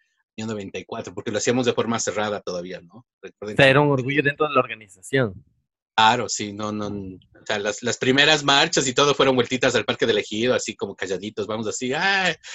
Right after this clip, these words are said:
Speaker 1: ¡Viva la Chiva! ¡Sí! No estamos en fiestas de Quito, ¿eh? ¡Sí!
Speaker 2: <laughs>
Speaker 1: Sí, todo ese tipo de cosas. Entonces, sí, es, sí hay, hay mucha, mucha tela que cortar por ese lado.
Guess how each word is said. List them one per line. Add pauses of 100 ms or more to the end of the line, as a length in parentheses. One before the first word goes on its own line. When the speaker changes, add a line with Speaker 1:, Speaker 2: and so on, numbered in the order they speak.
(680)
Speaker 1:
¡Viva
la
Chiva!
¡Sí!
No
estamos
en
fiestas
de
Quito,
¿eh?
¡Sí!
Speaker 2:
<laughs> (800)
Speaker 1:
Sí,
todo
ese
tipo
de
cosas.
Entonces,
sí,
es,
sí
hay,
hay
mucha,
mucha
tela
que
cortar
por
ese
lado.